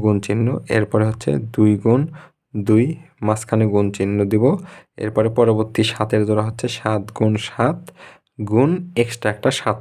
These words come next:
থাকলো। এখানে হচ্ছে থার্ড ব্র্যাকেট দিব, থার্ড ব্র্যাকেট দিয়ে লিখবো আমরা জোড়া করে। থার্ড ব্র্যাকেট দিয়ে কী লিখবো আমরা? থার্ড ব্র্যাকেট দিয়ে লিখবো আমরা হচ্ছে জোড়া করে।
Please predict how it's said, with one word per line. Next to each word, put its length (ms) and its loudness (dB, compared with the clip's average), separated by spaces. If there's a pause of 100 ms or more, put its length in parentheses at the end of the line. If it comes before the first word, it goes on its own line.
থাকলো। 300 -6 (580)
এখানে 320 -2
হচ্ছে 180 0 (120)
থার্ড 280 -4
ব্র্যাকেট 340 0
দিব, 140 0 (200)
থার্ড 200 -2
ব্র্যাকেট 340 0
দিয়ে 220 -2
লিখবো 240 0
আমরা 260 2 (720)
জোড়া 540 2 (800)
করে। 280 2 (500)
থার্ড 220 -4
ব্র্যাকেট 360 0
দিয়ে 160 -2
কী 100 -2
লিখবো 260 2
আমরা? 240 2 (480)
থার্ড 260 -2
ব্র্যাকেট 300 0
দিয়ে 240 0
লিখবো 240 -2
আমরা 200 2
হচ্ছে 380 -4 (560)
জোড়া 340 4 (600)
করে। 260 2